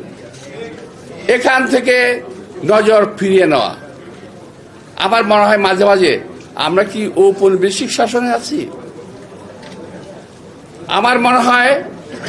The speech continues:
যে আমরা দেশের মানুষের শাসনে নাই, আমরা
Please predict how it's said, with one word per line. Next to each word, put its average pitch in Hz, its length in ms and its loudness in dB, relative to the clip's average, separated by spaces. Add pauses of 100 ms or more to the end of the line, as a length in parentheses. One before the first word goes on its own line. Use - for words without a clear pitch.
(300)
যে 208 80 2
আমরা 220 420 2
দেশের 220 460 2
মানুষের 226 320 0
শাসনে 190 440 0
নাই, 175 300 2 (1000)
আমরা 277 540 2